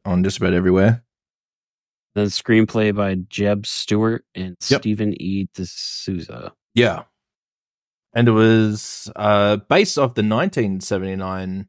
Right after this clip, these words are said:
Speaker 1: uh, novel Nothing Lasts Forever by Roderick Thorpe,
Speaker 2: Mm.
Speaker 1: which there was a, there's actually a massive difference between the movie and the book. Like, this is not an adaptation.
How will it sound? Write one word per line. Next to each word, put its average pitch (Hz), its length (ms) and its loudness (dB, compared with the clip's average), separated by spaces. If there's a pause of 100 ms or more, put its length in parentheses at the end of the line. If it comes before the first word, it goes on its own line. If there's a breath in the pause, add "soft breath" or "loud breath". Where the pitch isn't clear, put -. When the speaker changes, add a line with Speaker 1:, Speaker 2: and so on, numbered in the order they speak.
(460)
Speaker 1:
uh, 95 320 -6
novel 117 480 2
Nothing 107 340 0
Lasts 107 240 2
Forever 98 280 -2
by 90 300 -6
Roderick 95 460 -8
Thorpe, 82 400 -10 (420)
Speaker 2:
Mm. 107 400 -12
Speaker 1:
which 117 260 4
there 131 180 4
was 151 180 6
a, 139 120 6
there's 131 180 4
actually 123 240 4
a 101 100 2
massive 104 800 2
difference 95 420 -2
between 95 380 -2
the 92 80 0
movie 95 380 0
and 90 120 -4
the 87 40 -8
book. - 420 -14 (320)
Like, 95 160 2
this 117 180 4
is 104 180 0
not 101 280 4
an 95 100 2
adaptation. 90 840 -6